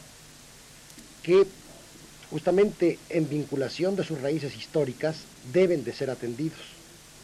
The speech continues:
Por ejemplo, sí creo que competa al cronista de la ciudad cuando algún monumento o testimonio de la historia de nuestra ciudad esté en peligro de ser destruido,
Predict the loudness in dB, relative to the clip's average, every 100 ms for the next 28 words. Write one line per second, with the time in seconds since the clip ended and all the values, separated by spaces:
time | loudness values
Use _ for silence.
0 | -20 -20 -20 -20 -20 -20 -6 -2 0 2
1 | 2 0 -4 -6 -12 -6 -6 0 4 4
2 | 4 0 -4 -4 0 0 2 0 0 -4
3 | -2 -2 -2 -2 -2 -4 -4 -2 -4 -6
4 | -12 -20 -20 -20 -20 -20 -20 -20 -2 2
5 | 2 2 0 -2 -4 -14 -2 -2 2 2
6 | 4 4 4 4 4 4 2 -2 -4 -12
7 | -20 -20 -20 -20 -20 -20 -12 -8 -4 -6
8 | -6 -4 2 6 8 6 4 -2 -2 0
9 | 2 0 -2 -4 -8 -6 -2 -2 -2 -8
10 | -20 -12 -12 -2 2 4 2 -2 -4 -4
11 | -4 -4 -4 -10 -20 -20 -20 -20 -14 -4
12 | -4 -2 -6 -8 0 0 0 -4